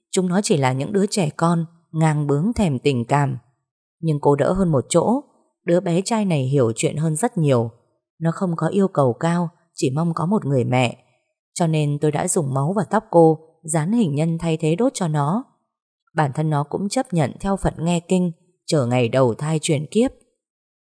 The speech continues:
Rõ khổ, thằng bé quá ư là khôi ngô,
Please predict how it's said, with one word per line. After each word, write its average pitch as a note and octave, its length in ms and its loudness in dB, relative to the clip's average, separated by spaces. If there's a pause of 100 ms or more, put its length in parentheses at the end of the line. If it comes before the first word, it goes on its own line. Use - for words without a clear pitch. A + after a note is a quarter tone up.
Rõ D3+ 340 0
khổ, C#3+ 360 4 (420)
thằng C#3+ 180 -4
bé C3+ 160 -2
quá F3+ 380 -4
ư A#3+ 160 2
là D#3+ 140 2
khôi F#3+ 260 0
ngô, G3 340 2